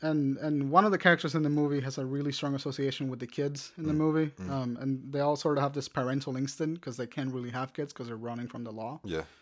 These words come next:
Speaker 1: Um, so I feel like a lot of Westerns focus on that theme where the underdog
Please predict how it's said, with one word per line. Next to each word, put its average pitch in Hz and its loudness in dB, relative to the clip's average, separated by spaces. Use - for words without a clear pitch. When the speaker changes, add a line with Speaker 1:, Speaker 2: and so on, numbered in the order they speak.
Speaker 1:
Um, 131 -6
so - 6
I - 8
feel 233 8
like 220 6
a 156 8
lot 135 4
of 147 0
Westerns 151 2
focus 147 0
on 151 4
that 139 0
theme 156 2
where 131 2
the 127 0
underdog 143 2